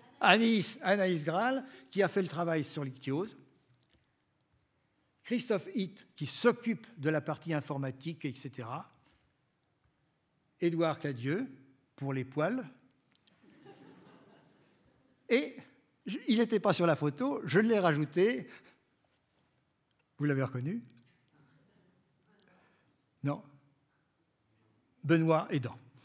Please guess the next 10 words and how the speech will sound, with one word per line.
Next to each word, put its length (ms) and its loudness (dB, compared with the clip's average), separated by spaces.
voilà, 220 -8
qui 100 -6
s'est 220 -4
occupé 480 -2
du 160 -8
problème 280 -4
de 60 -4
l'ichthyose. 480 -14
Bien 260 0
entendu, 640 -4